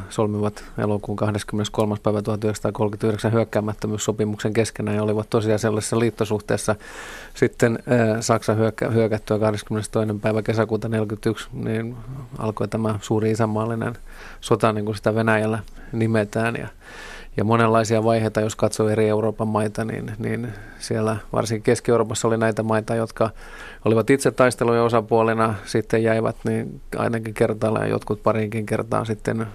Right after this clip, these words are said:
joko itään tai länteen menossa olevien suurempien maiden armeijojen alle. Se, mikä tekee tästä Suomen sotakokemuksesta kyllä uniikin, on se, että niin kuin usein muistetaan korostaa näitä pääkaupunkeja, sotaa käyvien maiden pääkaupunkeja Euroopassa, joita ei miehitetty, niitä ei kovin montaa ollut, ja Helsinki oli yksi niitä. Ja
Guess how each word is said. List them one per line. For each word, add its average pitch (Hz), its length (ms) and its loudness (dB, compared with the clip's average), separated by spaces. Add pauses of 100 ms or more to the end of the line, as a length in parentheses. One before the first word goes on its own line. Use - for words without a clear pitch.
(320)
joko 113 240 0
itään 110 300 2
tai 110 160 0
länteen 113 320 0
menossa 113 380 -2
olevien 117 440 -2 (400)
suurempien 120 440 4
maiden 110 480 0
armeijojen 110 500 2
alle. 113 220 2
Se, - 120 0
mikä 131 220 2
tekee 120 240 2
tästä 120 220 -2
Suomen 127 440 2
sotakokemuksesta 113 1040 0 (260)
kyllä 113 200 4
uniikin, 113 480 0
on 107 100 0
se, 113 220 2
että 107 280 -2 (480)
niin 110 120 2
kuin 113 120 4
usein 110 200 4
muistetaan 110 420 0
korostaa 110 380 2
näitä 107 260 -2
pääkaupunkeja, 110 880 2 (220)
sotaa 110 340 2
käyvien 113 320 0
maiden 110 300 0
pääkaupunkeja 110 640 0
Euroopassa, 113 420 0
joita 113 160 0
ei 110 80 2
miehitetty, 110 520 0
niitä 113 240 0
ei 110 60 0
kovin 113 280 2
montaa 113 520 -2
ollut, 117 420 0
ja 120 100 -2
Helsinki 110 580 0
oli 113 220 0
yksi 117 360 0
niitä. 117 280 -4
Ja - 160 -4